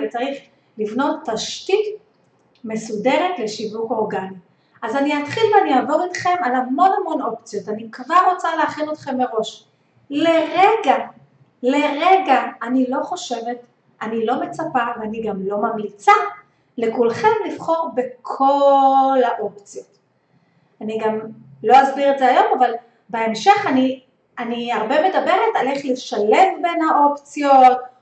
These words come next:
או איך לעשות את זה בצורה מאוד מאוד פשוטה. אבל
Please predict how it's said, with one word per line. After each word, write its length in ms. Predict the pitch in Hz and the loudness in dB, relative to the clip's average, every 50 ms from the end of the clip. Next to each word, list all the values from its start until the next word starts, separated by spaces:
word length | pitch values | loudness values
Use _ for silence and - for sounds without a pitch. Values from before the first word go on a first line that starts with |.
| _ - | _ 2
או 100 | 240 262 | 4 4
איך 180 | 277 277 277 254 | 4 4 2 0
לעשות 420 | 254 285 262 - - 269 262 294 | -2 -2 -2 -2 -4 -6 -4 -4
את 100 | 277 285 | -4 -2
זה 80 | - - 226 214 | -2 -2 -2 -4
בצורה 360 | 214 - - 233 240 254 262 | -6 -6 -4 -2 0 2 2
מאוד 280 | 262 247 247 240 247 247 | 2 2 2 2 0 0
מאוד 220 | 247 240 240 240 240 | 0 -2 -2 -2 -4
פשוטה. 380 | - - - 214 - - 247 220 - - - - _ _ _ _ _ _ _ - | -8 -12 -12 -10 -4 -2 -2 -2 -2 -4 -10 -18 _ _ _ _ _ _ _ -10
אבל 320 | 226 196 196 220 208 208 | -8 -6 -4 -2 -2 0